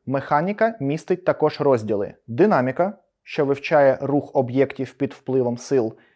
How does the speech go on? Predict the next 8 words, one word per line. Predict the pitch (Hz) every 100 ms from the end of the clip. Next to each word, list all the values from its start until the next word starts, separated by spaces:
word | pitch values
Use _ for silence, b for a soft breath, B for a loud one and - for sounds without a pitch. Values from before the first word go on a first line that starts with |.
| b -
та | 120 120 - _
статика, | - - 196 135 - 87 - _ _ _
що | - 123
вивчає | 123 - 156 131
умови | 156 143 151 139 131
рівноваги | 131 139 156 139 107 - -
фізичних | 120 123 - - 107
тіл, | - 143 196 240